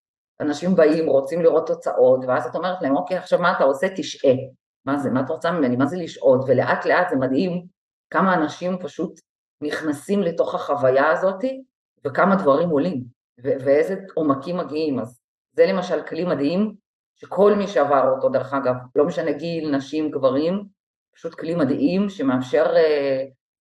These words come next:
התבוננות והבנה של המון המון דברים, בתהליך מאוד, אה, מפוקס וקצר, ומאפשר להגיע לעומקים מאוד גדולים. אז הנה, אולי זה כן איזה טריק שלי יש,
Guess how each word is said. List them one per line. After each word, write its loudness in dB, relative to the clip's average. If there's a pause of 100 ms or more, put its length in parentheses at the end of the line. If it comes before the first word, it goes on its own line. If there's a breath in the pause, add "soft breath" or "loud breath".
(160)
התבוננות 2
והבנה 2
של -2
המון 2
המון 0
דברים, 0
בתהליך 0
מאוד, 2
אה, 2
מפוקס -2
וקצר, 0
ומאפשר -2
להגיע 4
לעומקים 4
מאוד 0
גדולים. 0
אז -12
הנה, -2
אולי -2
זה -6
כן 0
איזה -2 (1000)
טריק 0
שלי 0
יש, 4